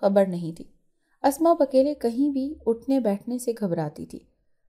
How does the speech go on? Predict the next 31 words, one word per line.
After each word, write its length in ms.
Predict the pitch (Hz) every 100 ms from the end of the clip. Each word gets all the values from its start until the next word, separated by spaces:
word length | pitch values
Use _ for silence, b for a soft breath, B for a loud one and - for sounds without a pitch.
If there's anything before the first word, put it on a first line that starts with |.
| _ -
अकेले 340 | 220 240 240
छत 240 | 240 196 -
पर 80 | 202
ना 140 | 214
जाती, 460 | 208 202 208 208 208
अकेले 360 | 208 220 220
कमरे 320 | 214 185 180 202
में 140 | 214
ना 100 | 220
सोती। 380 | 220 208 - - _ _ _ _ b b b -
अम्मी 260 | 254 311
और 100 | 349
अब्बू 280 | 302 226 285
दोनों 380 | 269 220 226 269
ही 140 | 269
इस 140 | 285 -
बात 260 | 202 208 214
से 80 | 214
परेशान 500 | 202 202 - 180 180
हो 100 | 170
रहे 200 | 190 196
थे 120 | 240
कि 100 | 233
अस्मा 280 | 214 233 240
को 140 | 269
ये 140 | 269
क्या 220 | 269 214 240
होता 280 | 254 202 190
जा 180 | 165 156
रहा 180 | 170
है। 140 | 160